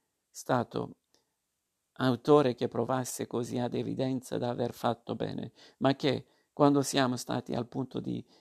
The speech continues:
raccapezzar tutte le dette obiezioni e risposte, per disporle con qualche ordine, misericordia, venivano a fare un libro.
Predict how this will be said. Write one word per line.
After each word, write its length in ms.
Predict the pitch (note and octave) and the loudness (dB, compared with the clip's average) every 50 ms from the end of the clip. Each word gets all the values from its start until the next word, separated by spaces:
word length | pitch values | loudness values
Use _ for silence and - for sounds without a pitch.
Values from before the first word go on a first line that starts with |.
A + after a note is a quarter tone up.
| _ _ _ _ _ _ | _ _ _ _ _ _
raccapezzar 1080 | - - C3+ B2+ A#2+ - - - A#2 - - A#2+ A#2+ - - C#3 B2 A2+ - - D3 D3+ | -8 -4 -2 -2 -2 -2 -4 -6 -4 -2 -2 -2 -2 0 0 0 0 0 -2 -8 -14 -14
tutte 320 | - - - - - - C3 | -8 -8 -8 -6 -2 -2 0
le 160 | C3 C#3 - - | 0 0 -2 -2
dette 360 | - C#3 C3 - _ - C3 | -2 -4 -4 -4 _ -2 0
obiezioni 840 | B2+ B2 B2 - B2+ A2+ - - - - C#3 C#3+ C3+ A#2+ A#2 A2+ B2 - _ _ _ _ _ | 0 0 0 -2 -4 -4 -6 -8 -6 -2 0 0 0 0 -2 -6 -8 -10 _ _ _ _ _
e 100 | - - | -6 -4
risposte, 680 | A#2+ A#2 A2+ - - - - A#2+ - - - - D3+ A#2+ - _ _ | -4 -4 -6 -6 -4 -4 -4 -4 -8 -12 -12 -14 -14 -14 -16 _ _
per 220 | - B2 B2+ A#2+ | -2 -2 -2 -2
disporle 840 | - - A#2+ A#2 - - _ - D3 D3 D3 C3+ A#2+ G2+ A#2 A#2 - _ - - - - _ _ _ | -2 -4 -4 -4 -6 -6 _ -4 -2 -2 -2 -2 -4 -4 -6 -6 -8 _ -20 -20 -20 -20 _ _ _
con 180 | - - B2+ B2 | -2 0 0 2
qualche 400 | - D3 C3+ A#2+ - - B2+ B2 | 4 6 4 4 4 0 0 2
ordine, 540 | B2 A#2 A#2 A2+ - - - - - - - | 2 2 2 0 -4 -8 -10 -10 -10 -8 -4
misericordia, 1000 | - B2+ B2+ A2+ C3+ B2+ B2 A#2+ - - C3+ A#2+ A2+ A2 - - G2+ G#2 A2+ A#2 - _ _ _ _ _ _ _ _ _ | -2 -2 0 2 4 4 2 2 2 2 2 2 2 2 -2 -6 -8 -8 -8 -10 -14 _ _ _ _ _ _ _ _ _
venivano 640 | A#2+ C3 C3+ C#3+ C#3+ C#3 B2+ C3+ C3+ C3 C3 C3+ | 4 6 8 8 6 6 6 4 4 4 4 4
a 60 | C3+ C3 | 2 0
fare 420 | - - - C3 C3 C3 B2+ C3 | -2 -2 0 2 2 2 2 0
un 140 | B2+ B2 B2 | -2 -2 -2
libro. 480 | B2 A#2 A2+ A#2+ - - - B2 A#2 | -4 -4 -6 -8 -10 -12 -14 -16 -16